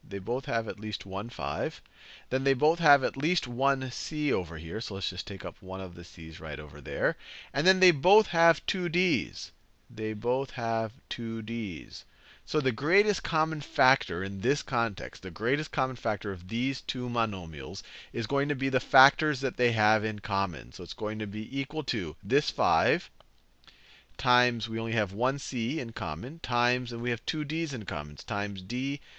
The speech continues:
times d. So this is equal to five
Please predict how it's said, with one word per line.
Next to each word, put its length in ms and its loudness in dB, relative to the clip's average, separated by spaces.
times 480 -2
d. 320 -6
So 160 -10
this 180 -8
is 140 -6
equal 220 -8
to 260 -6
five 840 2